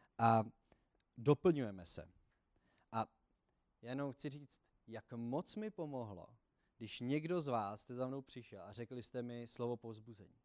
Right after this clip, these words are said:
slovo poznání. Jak moc to pro mě znamenalo.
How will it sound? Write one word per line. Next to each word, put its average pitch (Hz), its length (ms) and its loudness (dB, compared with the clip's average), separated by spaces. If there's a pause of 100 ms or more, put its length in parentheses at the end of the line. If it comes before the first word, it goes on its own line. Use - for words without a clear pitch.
(100)
slovo 120 360 -4
poznání. 110 560 -10
Jak 107 160 -16
moc 127 420 0
to 196 240 4 (360)
pro 139 180 6
mě 160 200 6
znamenalo. 156 560 4